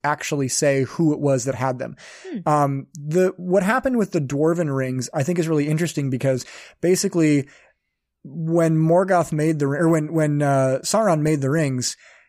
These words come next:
Speaker 1: he didn't really know anything about the dwarves. They're this
Speaker 2: Mm-hmm.
Speaker 1: kind of secretive race that their, their true identity and the knowledge of them even kind of eludes the gods a little bit. Not the
Speaker 2: Cool.
Speaker 1: gods, but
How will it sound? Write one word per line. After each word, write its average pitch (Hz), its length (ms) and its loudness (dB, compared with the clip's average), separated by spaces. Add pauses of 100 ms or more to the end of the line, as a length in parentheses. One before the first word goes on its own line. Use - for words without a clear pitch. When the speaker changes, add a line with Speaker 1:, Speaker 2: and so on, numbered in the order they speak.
(120)
Speaker 1:
he - 200 0
didn't 220 180 0
really 180 240 2
know 160 200 4
anything 151 280 2
about 143 160 0
the 139 60 -4
dwarves. 135 420 0
They're 147 140 2
this 143 160 0
Speaker 2:
Mm-hmm. 185 60 -8
Speaker 1:
kind 165 140 0
of 139 80 -2
secretive 185 420 -2
race 143 320 0
that 135 240 0
their, 135 420 0 (300)
their 143 160 2
true 180 680 2
identity 143 580 2
and 135 120 0
the 131 40 0
knowledge 160 360 4
of 143 100 0
them 147 240 -2
even 147 580 0 (420)
kind 143 200 -2
of 135 200 -2
eludes 143 560 2
the 131 100 0
gods 131 560 -2
a 175 80 -6
little 175 220 0
bit. 202 200 0
Not 220 160 -2
the - 60 -2
Speaker 2:
Cool. 175 80 -2
Speaker 1:
gods, 127 340 -2
but 131 120 -6